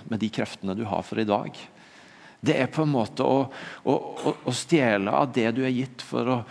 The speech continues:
for å kunne håndtere det du står i i dag, med å begynne å fokusere på noe som ennå ikke er kommet. Og det, det fører ingenting med seg. I forhold til den friheten som lever, li-, ligger i å finne en tillit og en tro på at,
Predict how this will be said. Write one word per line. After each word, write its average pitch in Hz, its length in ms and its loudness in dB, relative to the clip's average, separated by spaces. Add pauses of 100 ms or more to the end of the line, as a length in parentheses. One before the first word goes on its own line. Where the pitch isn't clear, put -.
(360)
for 123 240 2
å 123 80 2
kunne 120 240 0
håndtere 117 440 0
det 110 120 2
du 117 140 -2
står 101 320 0
i 110 80 0
i 104 60 -4
dag, 107 340 0 (160)
med 110 120 -2
å 113 60 0
begynne 110 540 0 (100)
å 107 220 -2 (100)
fokusere 107 560 0
på 113 160 -4
noe 98 180 0
som 110 220 -8
ennå 98 240 -4
ikke 101 160 -4
er - 80 -10
kommet. - 380 -10 (420)
Og 110 120 -2
det, 113 120 -4 (400)
det 110 80 -10
fører 107 320 0
ingenting 107 420 -4
med 95 160 -2
seg. - 220 -10 (1120)
I 104 60 -4
forhold 104 340 0
til 117 100 -4
den 107 140 0
friheten 101 640 -4
som 113 160 -2
lever, 95 240 -2
li-, 104 160 -2
ligger 123 400 0 (320)
i 101 100 -4
å 101 60 -8
finne 98 220 0
en 113 100 -10
tillit - 420 -2
og 107 80 2
en 98 200 -6
tro 117 120 -2 (160)
på 110 140 2
at, - 240 -8